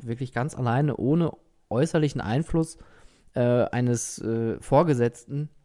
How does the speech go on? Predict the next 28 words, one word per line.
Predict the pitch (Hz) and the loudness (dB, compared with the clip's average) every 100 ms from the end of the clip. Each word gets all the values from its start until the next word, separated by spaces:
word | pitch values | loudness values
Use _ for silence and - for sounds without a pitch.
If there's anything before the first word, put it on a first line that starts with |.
| _ _ _ - | _ _ _ -14
die | 113 120 | -8 0
Leute | 127 226 226 | 0 0 -2
zu | 120 | -6
unterhalten. | 117 104 104 101 113 104 | -4 -2 -2 -4 -4 -6
Und | 110 107 | -6 -8
das | 104 113 - 110 | -10 -8 -8 -10
war | 123 147 | -8 -6
wirklich | 143 139 | -6 -6
so | |
ein | 143 | -6
Moment, | 135 135 139 | -6 -6 -8
wo | 139 | -10
ich | 139 | -10
mir | |
dachte, | 123 123 | -10 -10
okay, | 120 - 143 131 - - - | -10 -6 -6 -6 -14 -20 -14
ähm, | - 127 131 50 | -2 0 0 -4
was | 110 131 | -4 -2
geht | 139 143 | 2 4
hier | 180 | 2
eigentlich | 151 127 | 0 -4
gerade | - 143 143 | -2 -2 0
ab? | 151 175 - | -2 -4 -6
Der | 110 123 | -6 -4
hat, | 123 - | -4 -6
äh, | 127 | -6
mit | 123 127 | -4 -6
diesem | 135 127 131 87 | -6 -8 -8 -10